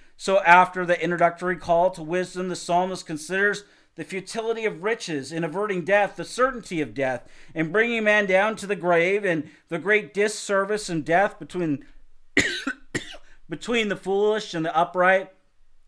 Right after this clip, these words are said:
before concluding with a call not to fear, but to trust the Lord,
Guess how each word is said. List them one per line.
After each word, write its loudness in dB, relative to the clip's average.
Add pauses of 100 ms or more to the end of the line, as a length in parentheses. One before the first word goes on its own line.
(440)
before 0
concluding -2
with -2 (240)
a -8
call 4
not 2
to -12
fear, -4
but -4
to -12
trust -6
the -8
Lord, -2